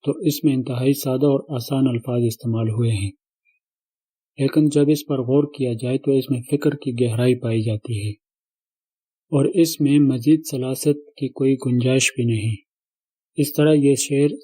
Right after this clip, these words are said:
سہل ممتنع کی بہترین مثال ہے۔ سہل ممتنع کی چند مزید مثالیں دیکھتے ہیں۔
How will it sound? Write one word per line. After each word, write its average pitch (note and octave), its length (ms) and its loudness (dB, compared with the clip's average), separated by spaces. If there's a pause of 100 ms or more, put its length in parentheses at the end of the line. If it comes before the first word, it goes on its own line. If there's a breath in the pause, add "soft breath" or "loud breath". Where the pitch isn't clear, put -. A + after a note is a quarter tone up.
(160)
سہل C#3 280 2
ممتنع C#3 480 2
کی C3+ 160 -4
بہترین B2+ 520 0
مثال A#2+ 380 -2
ہے۔ G#2+ 180 -4 (2250)
سہل E3 440 4
ممتنع D#3+ 520 4
کی D3+ 200 -2
چند D#3 220 2
مزید C3+ 380 2
مثالیں B2+ 400 -2
دیکھتے A#2 380 -4
ہیں۔ G2+ 180 -2